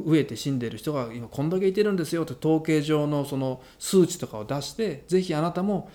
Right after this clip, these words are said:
その募金に寄付してください」っていう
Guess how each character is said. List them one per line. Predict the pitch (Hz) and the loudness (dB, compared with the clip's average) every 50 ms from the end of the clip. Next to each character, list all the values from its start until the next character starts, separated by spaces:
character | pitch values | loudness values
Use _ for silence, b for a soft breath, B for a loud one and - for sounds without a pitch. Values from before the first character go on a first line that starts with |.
| B B B B B | B B B B B
そ | - | -6
の | 139 135 127 123 120 120 113 113 - - - - - - - 151 139 - - 139 120 | -4 -4 -2 -2 -2 -4 -4 -6 -8 -10 -14 -18 -20 -16 -14 -14 -12 -12 -12 -8 -6
募 | 131 127 | -4 -4
金 | 127 - 127 127 127 | -2 -2 -2 0 0
に | 135 147 147 143 - 135 143 156 - - - - - - - - - - - | 0 -2 -2 -4 -8 -14 -14 -16 -18 -20 -20 -20 -20 -20 -20 -20 -20 -14 -8
寄 | - 160 | -6 -6
付 | - - 123 | -4 -4 -6
し | - - | -8 -6
て | 156 139 | -8 -8
く | - 156 | -6 -6
だ | 143 147 | -6 -6
さ | - - 165 156 | -4 -4 -4 -2
い」 | 151 | -4
っ | 131 | -4
て | - - 120 | -6 -6 -6
い | 117 120 120 117 | -4 -4 -6 -6
う | 120 | -8